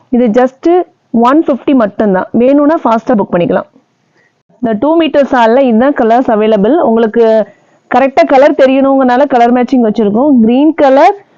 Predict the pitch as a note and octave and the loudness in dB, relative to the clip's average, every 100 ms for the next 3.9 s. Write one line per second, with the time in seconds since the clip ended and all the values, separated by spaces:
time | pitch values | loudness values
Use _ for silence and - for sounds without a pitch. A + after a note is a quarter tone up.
0 | _ A#3+ A#3+ D4+ D#4+ D4+ C#4 C4+ C4+ F4+ | _ 0 2 0 0 -2 0 2 2 0
1 | D4+ - G3 G#3 C4 C#4 D4 C#4 F#4 - | -2 -2 0 2 0 0 0 2 0 -4
2 | _ - G#3+ A#3 C#4+ F4 D4 B3+ D4 C#4+ | _ -2 2 4 2 2 2 2 2 0
3 | C4 C#4 F4+ - _ _ - B3 | 2 2 0 -6 _ _ -2 2